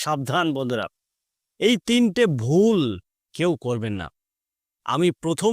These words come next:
ভুল করেছিলাম বলে কিন্তু বন্ধুরা আমার চ্যানেলে স্ট্রাইক চলে এসেছে, ঠিক আছে? আপনারা যদি এরকম ভুলগুলো করেন আপনার চ্যানেলে, এরকম তিনটে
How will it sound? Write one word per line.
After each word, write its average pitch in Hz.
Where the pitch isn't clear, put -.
ভুল 190
করেছিলাম 170
বলে 147
কিন্তু 139
বন্ধুরা 131
আমার 131
চ্যানেলে 139
স্ট্রাইক 175
চলে 139
এসেছে, 107
ঠিক 180
আছে? 170
আপনারা 165
যদি 165
এরকম 151
ভুলগুলো 143
করেন 131
আপনার 139
চ্যানেলে, 143
এরকম 151
তিনটে 208